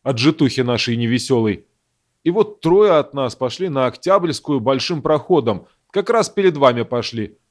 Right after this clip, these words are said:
Должны были на следующий день вернуться, но не вернулись. Через пару дней к нам обоз с Октябрьской пришел. Спрашиваем у них,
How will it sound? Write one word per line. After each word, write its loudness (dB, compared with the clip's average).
Должны 2
были 2
на 0
следующий -2
день -4
вернуться, -2
но 0
не 2
вернулись. 2
Через 0
пару 2
дней -2
к -16
нам -2
обоз 0
с -4
Октябрьской -2
пришел. -2
Спрашиваем 2
у -8
них, -6